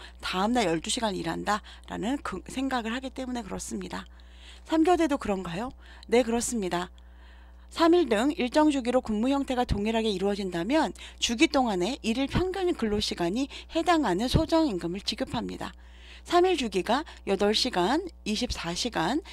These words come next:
만약에 휴무라면, 어, 여기서 실근로가 여덟 시간이고 열아홉 시간이에요. 그러면 어떻게 되죠?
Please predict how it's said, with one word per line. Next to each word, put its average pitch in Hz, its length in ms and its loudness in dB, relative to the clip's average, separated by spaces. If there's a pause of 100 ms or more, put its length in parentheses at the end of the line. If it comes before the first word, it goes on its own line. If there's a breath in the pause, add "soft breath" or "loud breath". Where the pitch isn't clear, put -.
(140 loud breath)
만약에 190 340 -4
휴무라면, 254 800 0 (800 soft breath)
어, 180 240 -6 (300 soft breath)
여기서 202 180 0
실근로가 330 760 2 (100)
여덟 202 240 2
시간이고 190 480 -2
열아홉 185 520 0
시간이에요. 190 680 -6 (340 loud breath)
그러면 233 400 2
어떻게 165 220 -4
되죠? 277 340 0